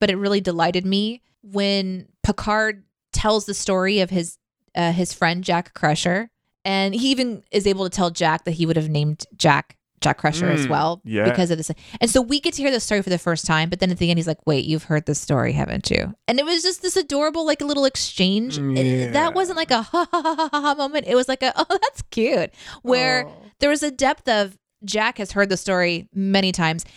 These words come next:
Speaker 1: And then they bring it back around with Wrecker being like, "Yeah, I've heard that story too."
Speaker 2: Yeah. <laughs> I've heard this one too.
Speaker 1: So
Speaker 2: Yeah.
Speaker 1: I thought that was funny. It's like a little wink and nod that these characters live in a universe where this would have been something that Jack would have heard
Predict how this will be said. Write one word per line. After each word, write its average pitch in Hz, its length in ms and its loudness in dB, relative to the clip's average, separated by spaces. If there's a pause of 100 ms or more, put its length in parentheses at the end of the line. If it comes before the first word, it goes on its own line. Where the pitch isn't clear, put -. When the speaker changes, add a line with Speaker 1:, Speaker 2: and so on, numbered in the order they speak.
(160)
Speaker 1:
And 254 200 -2
then 320 320 2
they 247 120 0
bring 240 220 -4
it 240 60 -2
back 226 180 0
around 214 140 0
with 208 100 -6
Wrecker 196 220 2
being 190 140 0
like, 170 200 -6
"Yeah, 180 340 0
I've 170 140 0
heard 170 260 0
that 170 200 0
story 151 300 0
too." 156 160 0
Speaker 2:
Yeah. - 220 4
<laughs> 359 380 -2 (380)
I've 202 140 -2
heard 160 200 2
this 165 180 0
one 139 180 0
too. 127 280 -4 (400)
Speaker 1:
So 165 220 0
Speaker 2:
Yeah. - 100 -2
Speaker 1:
I 226 140 2
thought 254 140 -2
that 233 80 2
was 233 220 -2
funny. 190 280 2
It's 185 100 0
like 202 140 0
a - 20 -2
little 202 240 2
wink 208 180 0
and 196 140 0
nod 185 240 2
that 185 80 -12
these 175 180 0
characters 170 460 0
live 160 220 2 (340)
in 196 120 2
a - 20 2
universe 160 640 0
where 160 100 2
this 160 240 -2
would 180 140 0
have 165 160 0
been 156 160 -2
something 160 340 0
that 156 180 -4
Jack 147 240 2
would - 80 -2
have - 120 -2
heard 175 180 -8